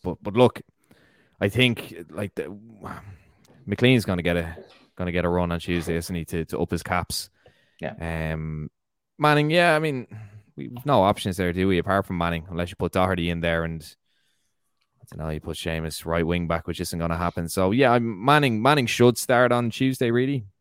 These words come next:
Speaker 1: Um, he's never really had a good run for us, Manning. He played against Qatar, didn't he? And he, he, he, he wasn't really up to much, but no, he,
Speaker 2: No.
Speaker 1: he, he's having a good season with, he's actually playing as a centre half for, for Swansea, like a left centre half. But he does go into, into left wing back as well.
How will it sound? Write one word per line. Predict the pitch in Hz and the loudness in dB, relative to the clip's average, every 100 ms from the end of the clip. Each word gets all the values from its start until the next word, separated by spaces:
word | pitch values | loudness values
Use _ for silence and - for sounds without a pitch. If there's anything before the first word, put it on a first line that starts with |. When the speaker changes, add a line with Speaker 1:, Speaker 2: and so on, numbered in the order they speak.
| _ | _
Speaker 1:
Um, | 82 87 87 87 87 85 82 _ _ _ _ _ _ _ | -6 -2 -2 -2 -4 -6 -10 _ _ _ _ _ _ _
he's | - | -4
never | 127 | -2
really | 92 82 | 0 -2
had | 87 | -2
a | 85 | -2
good | 82 82 | 0 2
run | 95 113 | 2 2
for | - 107 | -2 -8
us, | - | -6
Manning. | 92 90 90 | -6 -6 -6
He | 101 | -4
played | 160 | -2
against | 104 92 - | 0 -2 -4
Qatar, | - 120 123 | 0 4 6
didn't | 107 120 | 4 0
he? | 90 | -4
And | 92 | -4
he, | 92 - | -4 -8
he, | 113 - - | -14 -12 -8
he, | 110 101 | -6 -4
he | 107 | -2
wasn't | 107 - 104 | -2 -4 -4
really | 104 | -2
up | 101 - | -2 -4
to | 110 | -6
much, | 104 - | -6 -6
but | 107 - _ - | -8 -8 _ -12
no, | 175 147 | -4 2
he, | 143 | 2
Speaker 2:
No. | - | 2
Speaker 1:
he, | 143 | -2
he's | 135 127 | -4 -2
having | 170 139 | 0 2
a | |
good | 107 101 | 2 2
season | 104 95 92 | 0 -2 -2
with, | 92 - - - | -4 -6 -10 -4
he's | 202 | -2
actually | - 269 | 0 2
playing | 214 180 135 | 4 4 4
as | 104 | 2
a | |
centre | 127 117 95 | 2 2 4
half | 101 110 104 - | 2 2 2 2
for, | 92 87 80 78 82 _ | 4 4 2 0 -6 _
for | 82 | -12
Swansea, | - 90 85 82 85 | -6 -4 -4 -10 -8
like | 85 | -6
a | 85 | -2
left | 98 - | -2 -2
centre | 90 82 82 | -6 -6 -6
half. | 82 - _ _ _ _ _ _ _ _ _ _ _ - _ _ - - | -8 -10 _ _ _ _ _ _ _ _ _ _ _ -20 _ _ -20 0
But | 104 | 2
he | 101 | 6
does | 117 113 | 6 6
go | 101 | 2
into, | 90 90 85 | 0 -2 -4
into | 85 90 92 | -4 -8 -4
left | 85 87 | -4 -2
wing | 90 | -4
back | 80 82 | -4 -6
as | 82 | -6
well. | 85 80 | -6 -8